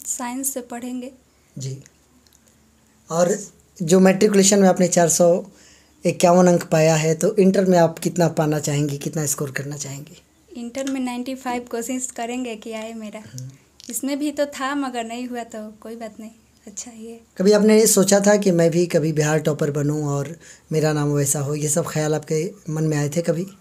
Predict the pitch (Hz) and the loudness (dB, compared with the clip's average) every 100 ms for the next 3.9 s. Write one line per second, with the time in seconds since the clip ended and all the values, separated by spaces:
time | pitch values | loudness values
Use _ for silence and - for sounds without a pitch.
0 | - - - - 254 294 302 262 247 277 | -18 -18 -16 -10 -6 -2 0 -2 -4 -6
1 | 277 294 269 262 254 240 233 240 240 233 | -4 -4 -4 -6 -8 -10 -12 -12 -10 -10
2 | 220 226 233 220 233 - _ _ _ 220 | -8 -10 -10 -14 -18 -20 _ _ _ -18
3 | 214 214 - 240 - 277 254 233 214 | -16 -16 -14 -14 -12 -10 -10 -12 -14